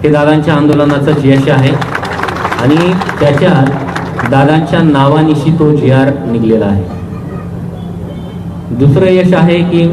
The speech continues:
मुख्यमंत्री महोदयांच्या वाढदिवसाच्या दिवशी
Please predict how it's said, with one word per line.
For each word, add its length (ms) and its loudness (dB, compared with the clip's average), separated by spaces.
मुख्यमंत्री 520 2
महोदयांच्या 760 2
वाढदिवसाच्या 720 2
दिवशी 560 0